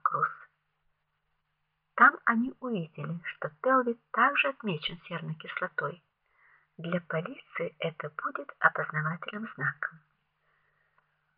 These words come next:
Ольга Делла Круз была расчётливой и жадной. Когда она узнала из передачи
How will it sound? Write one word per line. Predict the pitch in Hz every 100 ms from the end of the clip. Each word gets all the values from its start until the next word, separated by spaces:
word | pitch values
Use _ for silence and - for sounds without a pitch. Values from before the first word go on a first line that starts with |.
| _ _ _ _ _ _ _ _
Ольга | 269 285 - 247
Делла | 226 220 214
Круз | - 202 208 -
была | 220 214
расчётливой | 208 - - 294 - 247 233 -
и | 202
жадной. | 165 151 165 160 170 - _ _ _ _ _ _ _ _ _ _
Когда | - 214 226 294 -
она | - 214 220
узнала | - - 190 175
из | 160 - -
передачи | - 180 180 185 -